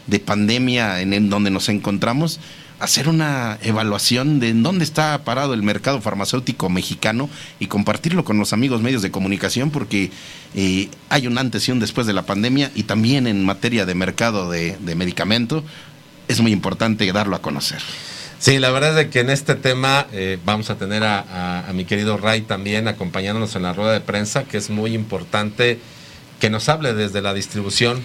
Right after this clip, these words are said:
Speaker 2: que la verdad es que si alguien es experto en temas de distribuciones, aunque se ve muy joven, mi querido Ray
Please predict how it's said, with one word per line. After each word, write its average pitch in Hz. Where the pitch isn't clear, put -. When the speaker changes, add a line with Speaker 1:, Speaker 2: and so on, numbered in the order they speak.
Speaker 2:
que 101
la 101
verdad 107
es 107
que 107
si -
alguien 110
es 110
experto 113
en 92
temas 110
de 98
distribuciones, 110
aunque 104
se 117
ve 131
muy 131
joven, 120
mi 101
querido 110
Ray 123